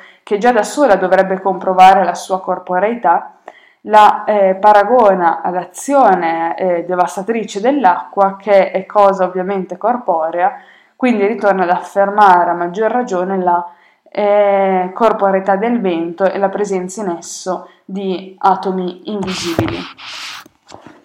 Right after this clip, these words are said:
Tum porro varios rerum, eh, sentimus odores, nec tam ad naris venientis cernibus umquam, nec calidos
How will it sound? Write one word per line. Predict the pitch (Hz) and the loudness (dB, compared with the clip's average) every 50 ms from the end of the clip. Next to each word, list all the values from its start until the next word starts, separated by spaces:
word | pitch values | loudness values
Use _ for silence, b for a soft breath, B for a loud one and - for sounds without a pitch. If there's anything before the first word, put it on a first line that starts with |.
| _ _ - - _ _ | _ _ -20 -20 _ _
Tum | - - 311 240 240 | 2 2 2 2 2
porro | - 254 240 220 202 196 196 | 2 2 2 2 2 2 4
varios | 190 202 202 196 190 180 180 180 175 170 175 170 - - - 190 190 | 4 6 6 6 6 4 2 0 -4 -8 -10 -10 -10 -8 -4 -4 0
rerum, | 196 202 202 196 196 190 190 180 175 180 190 185 b b b b b b b | 2 2 4 4 4 2 2 0 -4 -8 -10 -12 b b b b b b b
eh, | _ - 208 202 196 190 190 185 180 180 | _ -4 -2 0 2 2 2 0 -2 -4
sentimus | 180 - - 233 220 214 202 196 190 190 175 180 180 185 | -6 -4 -2 0 0 0 -2 -4 -6 -6 -8 -6 -6 -6
odores, | 262 247 226 180 170 170 170 175 190 208 214 - - - | -4 0 2 2 2 2 0 -2 -4 -6 -10 -12 -12 -12
nec | 220 220 214 208 214 - | -8 -8 -8 -10 -10 -6
tam | - 226 220 196 190 185 185 | -2 0 2 2 2 2 0
ad | 175 170 - - 196 190 190 | -2 0 0 0 -2 -4 -6
naris | 190 196 208 208 196 185 180 180 180 185 - - - | -4 0 2 4 4 4 2 2 -2 -6 -10 -12 -12
venientis | 208 214 220 214 202 185 175 180 185 190 190 - 233 233 - - - | -10 -8 -6 -4 -4 -4 -4 -4 -6 -8 -10 -12 -12 -12 -12 -12 -6
cernibus | - 214 190 180 185 185 190 190 190 190 196 190 - - | -2 0 0 0 0 -2 -4 -6 -6 -6 -8 -12 -12 -8
umquam, | 202 202 185 175 170 170 - - - 156 156 160 180 B B B B B B B B | -6 -6 -4 -6 -6 -10 -10 -6 -6 -6 -6 -6 -10 B B B B B B B B
nec | - 202 208 202 190 196 - - | -6 -2 -2 -2 -2 -4 -8 -4
calidos | - 226 214 202 196 190 175 175 185 180 - - - - | 0 2 2 2 0 -4 -6 -6 -8 -8 -8 -12 -16 -18